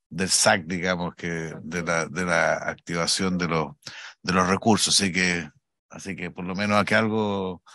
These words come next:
una por una, digamos, ¿ah? Vamos, a-, así que el sac va a quedar ahí mejor. Eh, aprovecho de decírselo a los funcionarios, digamos. Y espero que la próxima, así que se aprobó ayer en, en Hacienda y espero que esté en la sala la próxima semana, porque será la idea.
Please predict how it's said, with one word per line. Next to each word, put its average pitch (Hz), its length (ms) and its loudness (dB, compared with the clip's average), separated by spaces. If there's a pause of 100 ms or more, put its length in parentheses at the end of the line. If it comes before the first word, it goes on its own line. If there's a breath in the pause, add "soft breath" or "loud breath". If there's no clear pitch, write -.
(220 loud breath)
una 143 220 6
por 160 160 10
una, 120 200 6
digamos, 80 340 -6
¿ah? 104 200 -2 (100)
Vamos, 104 420 6 (580 loud breath)
a-, 101 80 -2 (240)
así 104 180 -2
que 107 100 2
el 113 60 2
sac 120 260 4
va 113 100 4
a - 20 2
quedar 110 240 4
ahí 107 200 2
mejor. 104 340 -6 (640 loud breath)
Eh, 90 240 6
aprovecho 104 340 2
de 104 60 0
decírselo 101 360 -4
a 98 40 -2
los 92 160 -6
funcionarios, 95 580 -2
digamos. 76 340 -12 (220)
Y 101 140 2
espero 117 300 4
que 107 120 2
la 104 100 0
próxima, 101 300 -6 (180)
así - 240 -4
que 104 80 -2
se 107 100 -2
aprobó 113 260 4
ayer 120 440 6
en, 92 420 0
en 101 120 -2
Hacienda 117 460 4
y 104 40 2
espero 101 300 0
que 95 80 0
esté - 200 -4
en 92 100 -2
la 92 80 0
sala 95 300 2
la 92 100 0
próxima 95 340 -6
semana, 98 320 0
porque 90 160 -8
será 95 200 4
la 92 80 6
idea. 73 180 2